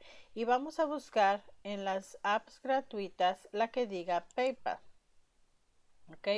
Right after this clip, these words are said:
una vez que la hemos elegido, vamos a venir aquí arriba y le vamos a dar clic a este botón verde que dice usar PayPal App. Damos clic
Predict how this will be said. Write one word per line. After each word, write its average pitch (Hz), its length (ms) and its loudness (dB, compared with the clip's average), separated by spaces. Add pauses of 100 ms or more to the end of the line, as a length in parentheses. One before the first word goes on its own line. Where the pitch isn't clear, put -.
una 190 220 -6
vez 185 180 -4
que - 80 -2
la 220 140 2
hemos 233 260 -6
elegido, 254 580 -4 (420)
vamos 165 340 -6
a 208 60 0
venir 226 280 -2
aquí 269 240 2
arriba 240 400 4
y 214 60 0
le 202 80 4
vamos 196 320 0
a 208 100 2
dar 190 240 2
clic 196 380 -6
a 175 180 2
este 185 480 -2
botón 185 500 -2
verde 196 280 0
que - 100 -8
dice 180 380 -6
usar 185 480 0 (240)
PayPal 196 560 0
App. - 240 -6 (1400)
Damos 160 340 -8
clic 349 300 -4